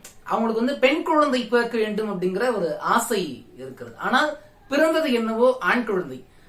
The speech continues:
ஆண் குழந்தை பிறந்தால் கூட நல்லா முடிய கருகருன்னு வழக்க விட்டு, ஒரு பெண் குழந்தைக்கு எப்படி குடுமி போட்டு, பொட்டு வைத்து, பூ வைத்து அழகு பார்ப்பார்களோ, அதே போலத்தான் அந்த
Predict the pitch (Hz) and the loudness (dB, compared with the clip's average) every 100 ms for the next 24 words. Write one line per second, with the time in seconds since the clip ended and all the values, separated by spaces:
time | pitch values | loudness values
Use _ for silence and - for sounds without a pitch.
0 | - - 170 294 330 277 269 262 233 185 | -20 0 4 6 4 0 2 2 0 0
1 | 226 240 214 202 208 226 269 233 262 233 | -2 2 2 0 -2 0 2 2 4 4
2 | 226 269 254 - 233 247 247 269 254 190 | 0 0 0 0 0 4 4 2 -4 -2
3 | 170 208 214 196 180 247 220 175 - - | 0 0 -2 -4 -2 0 2 2 -4 -16
4 | - - 180 180 254 311 330 262 269 254 | -20 -8 -4 0 2 0 0 2 2 2
5 | 247 302 233 220 254 226 254 294 254 226 | -2 -2 -2 -2 -4 -2 -2 -2 -2 -2
6 | 220 - 285 240 220 294 240 226 277 - | -4 -6 -6 -4 -4 -2 -2 -2 -8 -12
7 | 277 294 247 - 269 208 226 269 254 208 | -4 0 0 0 0 4 4 2 0 0
8 | 202 185 170 170 240 175 208 302 254 240 | 0 -2 -2 0 0 2 2 0 0 -2
9 | 220 - 254 247 196 160 143 131 | -2 -2 -2 -2 -2 -2 -4 -8